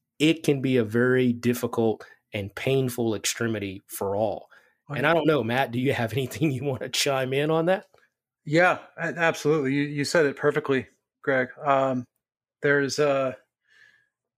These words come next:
Speaker 2: if we can give a, we can give a, an experience that people can relate to. Um, I often say that everything that's going on in your job and your professional life is just a mirror image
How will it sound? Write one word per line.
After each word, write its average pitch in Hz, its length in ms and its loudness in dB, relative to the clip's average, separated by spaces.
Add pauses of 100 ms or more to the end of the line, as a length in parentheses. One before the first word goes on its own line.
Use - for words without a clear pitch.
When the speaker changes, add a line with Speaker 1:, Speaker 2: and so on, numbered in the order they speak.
(380)
Speaker 2:
if - 120 -20
we 156 80 -4
can 147 120 -4
give 151 200 2
a, 135 380 4 (1000)
we 143 80 -6
can 139 120 -4
give 143 240 2
a, 131 340 0
an 131 120 -6
experience 143 640 0
that 135 160 -2
people 139 240 -4
can 135 160 -4
relate 127 400 0
to. 127 340 -2 (800)
Um, 123 400 0 (120)
I 147 100 2
often 147 300 2
say 143 280 2
that 131 180 0
everything 170 340 2
that's 151 120 -2
going 143 280 2
on 139 180 2
in 131 80 0
your 123 180 -2
job 127 460 2
and 123 60 -4
your 120 100 -4
professional 131 540 -2
life 127 320 0
is 131 120 -6
just - 200 0
a 160 40 2
mirror 135 360 2
image 127 520 0